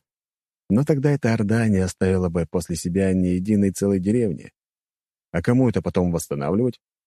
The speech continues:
Вот именно, нашим магам земли. Потому они сами вызвались помочь, и, к моему удивлению, даже новички согласились в этом поучаствовать.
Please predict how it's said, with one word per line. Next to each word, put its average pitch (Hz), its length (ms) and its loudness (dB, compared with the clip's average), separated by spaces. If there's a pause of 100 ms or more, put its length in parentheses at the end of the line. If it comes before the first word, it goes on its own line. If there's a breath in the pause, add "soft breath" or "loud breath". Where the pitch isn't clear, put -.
(300)
Вот 117 240 0
именно, 170 500 2 (280)
нашим 95 440 2
магам 90 380 0
земли. 71 480 -6 (1200)
Потому 143 400 2
они 147 180 2
сами 131 460 2
вызвались 98 500 0
помочь, 101 500 -2
и, 92 80 -2
к - 60 -8
моему 92 280 0
удивлению, 92 640 0 (480)
даже 123 340 0
новички 127 540 0
согласились 92 720 -2
в 87 40 -2
этом 85 280 -2
поучаствовать. 82 720 -4